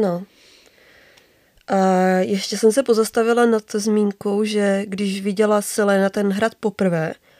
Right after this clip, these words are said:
tak přišla do města s Arobinem po tom, co před třemi dny zabila nějakého muže.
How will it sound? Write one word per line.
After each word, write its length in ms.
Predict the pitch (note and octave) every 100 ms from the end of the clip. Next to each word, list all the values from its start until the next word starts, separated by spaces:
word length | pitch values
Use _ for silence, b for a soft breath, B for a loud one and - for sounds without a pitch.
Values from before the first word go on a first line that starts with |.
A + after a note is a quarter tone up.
| b b b
tak 180 | G3 F#3+
přišla 540 | G#3+ - G#3+ G#3 G3+
do 180 | G#3 G#3+
města 480 | G3 G3 - G3+ G3
s 100 | -
Arobinem 680 | F3+ F3+ E3+ F3 F3+ F#3+ B3
po 140 | - G3
tom, 300 | G#3 G#3 A3+
co 160 | F#3+
před 220 | - G3
třemi 340 | - A3 A3+ A3
dny 320 | F3 F3 F#3+
zabila 380 | G3 F3+ G3+ G3+
nějakého 500 | F#3+ F#3 G3 F3+ F3+
muže. 240 | F3 E3+